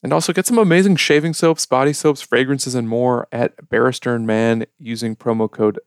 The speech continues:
the dive down fifteen for fifteen percent off your first order.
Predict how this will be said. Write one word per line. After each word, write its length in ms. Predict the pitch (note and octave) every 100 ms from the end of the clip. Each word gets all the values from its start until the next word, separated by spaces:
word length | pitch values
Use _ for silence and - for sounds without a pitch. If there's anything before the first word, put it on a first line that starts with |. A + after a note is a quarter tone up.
| -
the 120 | A2+
dive 320 | G#2+ A2 A2
down 240 | A#2+ A2+ A2
fifteen 520 | G#2+ - - A#2+ A#2
for 140 | -
fifteen 380 | G#2+ A2+ - A2
percent 380 | - G#2 G#2+ G#2
off 180 | A2 -
your 80 |
first 340 | F#2+ - A2 -
order. 460 | B2+ D3+ E3 F3